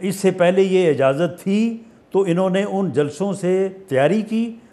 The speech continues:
और उसके बाद नौ मई किया। आज का इनका जलसा जो है, ये भी ऐसा ही था और अब उसके बाद ये इन्होंने जो बात की है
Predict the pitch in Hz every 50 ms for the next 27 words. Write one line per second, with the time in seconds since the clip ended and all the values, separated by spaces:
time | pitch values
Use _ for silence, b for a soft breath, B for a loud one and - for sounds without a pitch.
0 | B B 156 170 190 190 190 - 190 160 143 165 175 170 147 139 143 160 160 147
1 | 139 135 123 - - 117 104 92 82 - - _ _ _ _ b b b b b
2 | b b 147 147 160 180 208 214 208 180 214 214 202 202 202 196 196 202 185 165
3 | 170 147 131 - 160 156 147 156 139 113 127 131 156 185 196 - - b b b
4 | b b b b 113 107 139 175 208 208 175 214 220 220 214 185 196 175 - 214
5 | 220 208 196 214 202 - - 139 95 - - - - _ _ _ _ _ _ _
6 | _ _ _ _ _ - 156 143 156 165 175 196 185 226 202 - - 220 190 156
7 | 175 190 196 190 175 190 196 190 190 185 185 185 185 170 156 139 160 160 127 131
8 | 139 165 160 - - 180 214 226 185 160 135 127 123 - b b